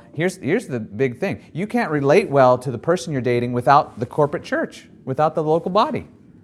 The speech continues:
Because they're the ones who know you and stir you up to love and good works. And it's easy to get isolated, so you want to be, avoid that. Number three, by relating to one another in many different settings, church, home, work, one-on-one, groups, outdoors, indoors, among peers, with those who are older, with parents, with siblings, in relaxing situations, in stressful situations,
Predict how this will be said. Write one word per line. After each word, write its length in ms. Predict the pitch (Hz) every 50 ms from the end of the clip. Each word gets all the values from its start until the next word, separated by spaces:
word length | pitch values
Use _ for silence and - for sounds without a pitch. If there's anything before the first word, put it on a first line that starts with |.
| - - - - - - - - _ -
Because 260 | 143 143 185 160 147
they're 200 | 160 185 226 254
the 80 | 254 226
ones 260 | 214 196 190 180 160
who 80 | 170
know 260 | 156 151 151 143 147 151
you 180 | 170 185 202 170
and 120 | 156 147
stir 300 | - - - - 156 160
you 160 | 160 151 143
up 100 | 143 143 -
to 80 | 143
love 360 | 131 127 117 117 117 117 117
and 120 | 143 143 127
good 180 | 117 107 104
works. 500 | 113 139 156 110 - - - - - - - - _ - _ - _ - - - - - - - - - - - -
And 140 | - 110 113
it's 220 | 113 - - - - -
easy 280 | 143 165 175 160 170
to 80 | 143 135
get 140 | 123 135 131
isolated, 460 | 127 135 131 - 113 101 92 82 -
so 80 | -
you 80 | 110 110
want 140 | 117 117 120
to 40 | 113
be, 80 | 110 - - 98
avoid 340 | 98 101 113 113 110 101
that. 240 | 95 95 82 - - - - _ - - - - - _ - _ - - - _ - - - - - - - _ - -
Number 200 | 131 147 151 151
three, 420 | 151 - 185 185 160 123 107 104
by 240 | - - 104 127 139
relating 640 | 139 139 139 143 151 165 180 196 196 196 190 - -
to 120 | - 165
one 160 | 160 165 165 165
another 280 | 160 165 160 156 151
in 80 | 139 135
many 320 | 139 143 156 160 160 160
different 320 | 151 147 151 151 160 135 -
settings, 380 | - 170 156 135 113 104 -
church, 320 | - - 180 156 131 - -
home, 340 | - 175 160 147 131 123
work, 240 | 143 165 151 - -
one-on-one, 580 | 131 143 147 156 151 147 151 156 160 151 131 113
groups, 340 | 107 131 160 156 135 107 -
outdoors, 460 | - 135 151 - 151 151 135 120 151
indoors, 380 | 185 196 156 127 104 101 104
among 220 | 117 117 120 127 123
peers, 360 | - - 254 240 165 123 117
with 140 | 120 110 -
those 240 | 185 202 220 208 -
who 80 | 196
are 200 | 190 190 185 - -
older, 300 | 160 175 180 170 147 147
with 160 | 151 175 - -
parents, 320 | 175 175 170 143 113 -
with 100 | 170 175
siblings, 420 | - - 170 156 156 156 151 139
in 80 | 143 135
relaxing 420 | 139 135 143 151 156 - - 160
situations, 540 | 139 - 151 - 160 156 156 151 - 156 143
in 100 | 160 165
stressful 360 | 160 - - 185 190 185 147
situations, 560 | 127 - 123 113 - 110 104 104 - 98 92